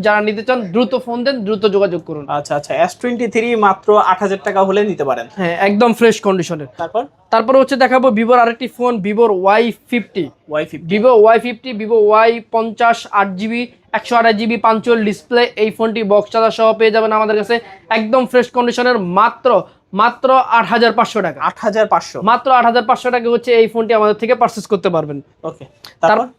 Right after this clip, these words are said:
Speaker 1: তারপরে হচ্ছে দেখাবো হচ্ছে Oppo র এফ পনেরো।
Speaker 2: Oppo
Speaker 1: Oppo র
Speaker 2: এফ পনেরো।
Speaker 1: এফ পনেরো একদম ফ্রেশ কন্ডিশনের, এটা in display ফিঙ্গারপ্রিন্ট, আট জিবি দুশো ছাপ্পান্ন জিবি। এই ফোনটি হচ্ছে প্রাইস দিচ্ছি আমরা মাত্র আট হাজার পাঁচশো টাকা।
Speaker 2: আট হাজার পাঁচশো।
Speaker 1: মাত্র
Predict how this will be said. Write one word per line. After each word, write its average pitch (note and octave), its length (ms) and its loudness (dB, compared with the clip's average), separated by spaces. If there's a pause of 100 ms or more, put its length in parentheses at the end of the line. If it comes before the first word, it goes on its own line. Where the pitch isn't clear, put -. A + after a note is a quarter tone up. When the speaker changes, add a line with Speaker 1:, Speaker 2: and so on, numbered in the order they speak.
Speaker 1:
তারপরে A#3 280 2
হচ্ছে C4 180 2
দেখাবো B3+ 380 2
হচ্ছে B3+ 180 2
Oppo A3+ 380 0
র G#3+ 40 2
এফ G#3+ 220 0 (140)
পনেরো। A3 300 2 (220)
Speaker 2:
Oppo - 240 -12
Speaker 1:
Oppo - 180 -2
র B3 40 2
Speaker 2:
এফ A#3+ 80 6
পনেরো। - 0 -
Speaker 1:
এফ B3 80 -2 (100)
পনেরো C4 320 0 (160)
একদম G#3+ 260 -6
ফ্রেশ A#3+ 300 -2
কন্ডিশনের, B3 600 -2
এটা A3 180 4
in A3+ 120 2
display B3 360 -2
ফিঙ্গারপ্রিন্ট, A#3+ 420 -2 (100)
আট G3+ 140 2
জিবি A3+ 240 -2
দুশো A#3 160 -4
ছাপ্পান্ন A#3+ 420 0
জিবি। A#3+ 220 -2 (420)
এই B3+ 240 4
ফোনটি B3+ 340 2
হচ্ছে B3+ 180 0
প্রাইস B3 300 4
দিচ্ছি A3+ 220 -6
আমরা B3+ 220 2 (240)
মাত্র A3+ 320 0 (760)
আট A3+ 220 2
হাজার B3+ 300 4
পাঁচশো B3 260 0
টাকা। D3+ 260 0
Speaker 2:
আট E3 240 -6
হাজার G#3 240 2
পাঁচশো। - 340 -4 (160)
Speaker 1:
মাত্র A3+ 180 0